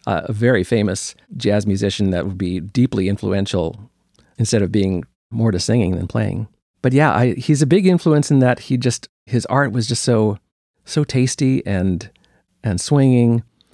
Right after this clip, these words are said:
And yeah, it's hard to describe exactly how he made it look so easy. And he's been a big influence on people that I was listening to for the first time when I was just getting into jazz, like Diana Krall,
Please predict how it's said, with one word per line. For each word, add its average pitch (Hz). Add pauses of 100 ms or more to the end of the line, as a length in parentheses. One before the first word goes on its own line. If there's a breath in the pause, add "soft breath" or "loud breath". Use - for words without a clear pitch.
(420)
And 123
yeah, 131
it's -
hard 202
to 190
describe 139
exactly 107
how 117
he -
made 120
it 110
look 113
so 117
easy. 98 (560 soft breath)
And 117
he's 117
been 113
a 101
big 104
influence 110
on 98
people 104
that 95 (200)
I 127
was 117 (140)
listening 113
to 104
for -
the 98
first 98
time 101 (200)
when 113
I 120
was 107
just 110
getting 101
into 104
jazz, 95
like 82
Diana 80
Krall, 143